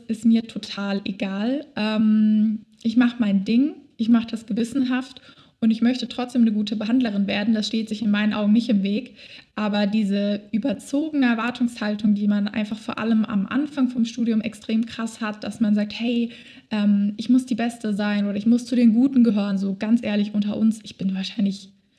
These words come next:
Durchschnitt höchstens. Also es gibt ganz, ganz viele Leute, die da viel mehr Zeit rein investieren und viel bessere Punktzahlen erreichen. Aber am Ende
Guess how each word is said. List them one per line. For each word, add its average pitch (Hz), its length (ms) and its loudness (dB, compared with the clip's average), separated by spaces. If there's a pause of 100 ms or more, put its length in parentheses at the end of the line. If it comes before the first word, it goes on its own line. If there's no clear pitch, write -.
(380)
Durchschnitt 269 720 -2 (300)
höchstens. 330 720 -6
Also 208 200 -2
es 208 120 -6
gibt 208 180 -6
ganz, 240 260 2
ganz 233 180 2
viele 233 160 0
Leute, 220 300 -2
die 208 140 -2
da 208 120 -2
viel 226 180 -2
mehr 226 260 2
Zeit 233 300 -6
rein 220 180 2
investieren 220 540 -2
und 202 140 0
viel 226 160 -2
bessere 208 340 -4
Punktzahlen 262 560 -2
erreichen. 220 340 -6
Aber 214 220 -4 (380)
am 220 140 2
Ende 269 440 4